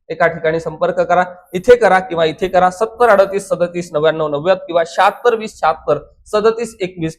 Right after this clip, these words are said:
यापैकी कुठेही संपर्क करा. आणि आपल्या तयारीमधल्या ज्या काही अडचणी असतील, अ, किंवा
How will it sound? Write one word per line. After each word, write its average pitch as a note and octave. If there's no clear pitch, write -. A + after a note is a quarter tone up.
यापैकी F3
कुठेही F3
संपर्क G3+
करा. F#3+
आणि F3+
आपल्या E3+
तयारीमधल्या F3
ज्या D#3+
काही E3
अडचणी A#3
असतील, A3
अ, C#3+
किंवा E3+